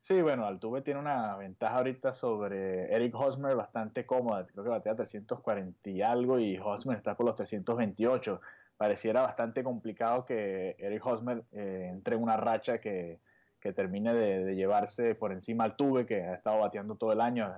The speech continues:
eh, un momento en el que estuvo por encima de los tres sesenta incluso,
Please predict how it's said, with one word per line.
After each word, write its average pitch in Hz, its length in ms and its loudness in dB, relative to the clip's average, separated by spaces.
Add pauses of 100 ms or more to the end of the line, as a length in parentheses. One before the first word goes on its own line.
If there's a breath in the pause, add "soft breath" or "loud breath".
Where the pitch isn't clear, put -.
(100)
eh, 87 240 -8
un 98 140 -4
momento 104 320 0
en 107 80 2
el 98 80 0
que 92 80 0
estuvo 104 320 0
por 98 140 2
encima 104 260 0
de 107 40 4
los 95 120 -2
tres 98 200 -2
sesenta 110 440 -2
incluso, 123 540 -2